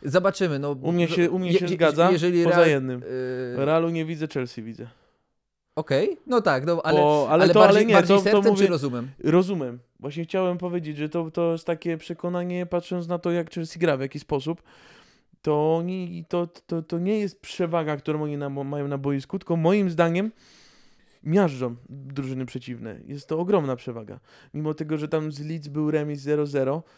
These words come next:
Speaker 2: no to zawiódł, ten, ten zawiódł, ten, e, te-, ta skuteczność zawiodła.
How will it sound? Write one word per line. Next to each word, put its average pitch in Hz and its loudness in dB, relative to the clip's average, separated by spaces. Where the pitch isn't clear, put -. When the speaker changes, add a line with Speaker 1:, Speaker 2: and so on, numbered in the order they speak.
Speaker 2:
no 147 -8
to 170 -2
zawiódł, 165 0
ten, 165 -4
ten 160 -4
zawiódł, 151 -2
ten, 147 -4
e, 147 -4
te-, 147 -4
ta 151 -6
skuteczność 135 -6
zawiodła. 131 -4